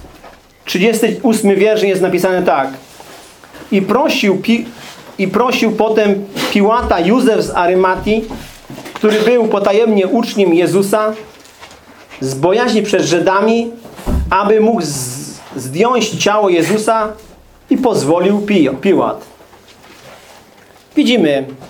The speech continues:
Józef poszedł do Piłata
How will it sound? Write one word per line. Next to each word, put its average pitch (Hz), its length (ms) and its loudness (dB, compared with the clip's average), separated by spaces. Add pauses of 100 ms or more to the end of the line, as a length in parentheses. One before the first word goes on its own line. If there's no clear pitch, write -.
(3750)
Józef 233 720 0 (300)
poszedł 214 480 0 (300)
do 160 120 0
Piłata 170 480 0